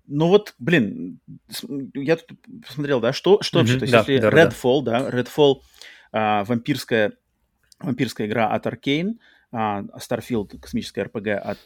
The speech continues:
Speaker 1: э, Bethesda, у-, улетают, что у Xbox на конец двадцать второго года? Я пытался найти именно эксклюзивно такого интересного. На самом деле я смог найти из таких прямо весомых релизов, я понимаю, наверное, скорее всего, что в Game Pass будут какие-то инди поменьше размером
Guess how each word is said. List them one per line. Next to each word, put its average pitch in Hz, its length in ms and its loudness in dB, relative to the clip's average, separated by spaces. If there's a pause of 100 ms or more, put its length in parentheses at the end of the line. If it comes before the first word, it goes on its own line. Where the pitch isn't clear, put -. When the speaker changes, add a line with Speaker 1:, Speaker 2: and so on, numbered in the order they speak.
Speaker 1:
э, 98 180 -10
Bethesda, 196 540 -2 (560)
у-, 120 240 -4
улетают, 185 460 4
что - 360 4
у 139 140 0
Xbox 113 560 0
на 113 180 0
конец 120 340 -2
двадцать 117 240 0
второго 110 220 -4
года? 117 220 2
Я 98 100 -4
пытался 120 300 -4
найти 165 140 -10
именно 160 320 -2
эксклюзивно 131 720 -4 (280)
такого 113 360 0 (220)
интересного. 113 520 -6 (200)
На 117 100 -6
самом 175 240 -2
деле 151 140 0
я 135 260 2
смог 143 280 -4
найти 160 320 -4
из - 240 -10
таких - 280 -14
прямо 117 240 0
весомых 113 680 -6 (100)
релизов, 135 380 -4
я 117 100 -6
понимаю, 131 260 0
наверное, 113 120 -4
скорее 117 200 -6
всего, 107 120 -14
что 113 220 -4
в 101 100 -14
Game 110 220 -4
Pass 156 280 -2
будут 127 260 -6
какие-то - 280 -10
инди 135 400 -4
поменьше 120 460 -4
размером 117 520 0